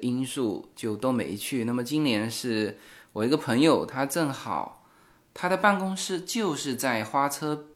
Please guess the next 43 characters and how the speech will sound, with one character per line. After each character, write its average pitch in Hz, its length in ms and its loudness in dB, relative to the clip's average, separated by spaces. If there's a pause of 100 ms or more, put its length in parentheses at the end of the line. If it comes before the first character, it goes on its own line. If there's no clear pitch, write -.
(120)
经 208 300 0
过 226 180 4
的 110 160 2
那 117 220 0
条 92 400 -10
街， 135 460 -2 (400)
而 123 100 -4
且 127 100 -2
他 135 140 -4
是 135 120 -8
整 107 300 0
扇 175 220 2
的 139 80 4
落-， 135 160 2 (140)
落 131 160 2
地 117 160 -2
窗， 104 260 -8
所 113 140 -6
以 110 120 -4
今 135 200 -4
年 104 240 0
我 92 100 -6
们 98 140 -6
应 101 100 -4
该， 107 340 -4 (540)
呃， - 100 -16
可 107 220 -2
以 117 320 0 (220)
这 104 140 -6
看 127 220 -2
到 120 140 2
一 113 60 0
个 113 80 -2
比 113 120 -2
较 113 140 4
完 104 240 2
整 120 200 0
的 98 140 -4
花 110 160 -2
车 113 140 -2
游 98 180 -2
行 78 240 -8
了。 73 140 -14